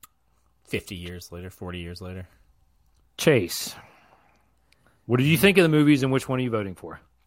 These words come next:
Speaker 1: I actually like both of these. Um, The Strangers, I think it's kind of an underrated horror movie because, like,
Speaker 2: Agreed.
Speaker 1: why I kinda like that one is because, like,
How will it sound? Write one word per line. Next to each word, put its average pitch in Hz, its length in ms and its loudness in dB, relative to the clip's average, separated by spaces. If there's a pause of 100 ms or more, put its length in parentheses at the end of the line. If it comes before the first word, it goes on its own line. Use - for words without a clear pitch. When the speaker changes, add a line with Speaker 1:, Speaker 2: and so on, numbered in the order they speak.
(200)
Speaker 1:
I 147 120 4
actually 208 220 4
like 170 240 4
both 151 260 4
of 131 100 -6
these. 135 280 0 (480)
Um, 110 680 0 (560)
The 117 120 -4
Strangers, 135 760 0 (960)
I 113 120 2
think 123 240 0
it's 113 120 -4
kind 127 160 0
of 117 60 -2
an 104 80 -4
underrated 127 440 -2
horror 165 220 2
movie 175 360 -2
because, 151 640 4
like, 139 180 4
Speaker 2:
Agreed. 117 120 2
Speaker 1:
why 139 200 4
I 147 160 2
kinda 160 320 2
like 135 200 4
that 175 200 4
one 196 260 2 (420)
is 123 160 -2
because, 143 380 4
like, 131 260 4